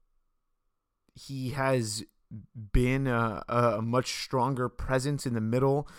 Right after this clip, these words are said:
and I think that that small ball lineup has given the Blazers, uh, some nice moments. And I think that's, that's really what the, one of the better things that they have to go to. Maybe, uh, you consider starting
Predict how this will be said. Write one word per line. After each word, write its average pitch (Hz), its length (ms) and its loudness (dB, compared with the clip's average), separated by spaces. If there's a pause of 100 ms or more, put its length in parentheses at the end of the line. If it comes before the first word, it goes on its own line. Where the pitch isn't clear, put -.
(320)
and 120 500 0
I 120 160 0
think 123 280 -4
that 123 180 0
that 117 180 -2
small 127 360 0
ball 120 260 4
lineup 120 380 2
has 117 280 0
given 120 400 0
the 113 80 0
Blazers, 120 800 0 (380)
uh, 113 300 4
some 120 360 0
nice 123 320 0
moments. 123 640 0 (2750)
And 127 120 0
I 123 100 2
think 135 180 -4
that's, - 400 0
that's 127 300 -2
really 135 300 0
what 117 260 -2
the, 117 100 -4 (140)
one 131 220 -2
of 123 40 -2
the 117 60 0
better 127 260 2
things 127 220 -4
that 117 80 -6
they 120 120 -2
have 123 180 -4
to 113 100 -4
go 127 220 4
to. 123 260 0
Maybe, 123 640 -2 (380)
uh, 117 340 2
you 113 140 -8
consider 120 580 -2
starting 117 800 0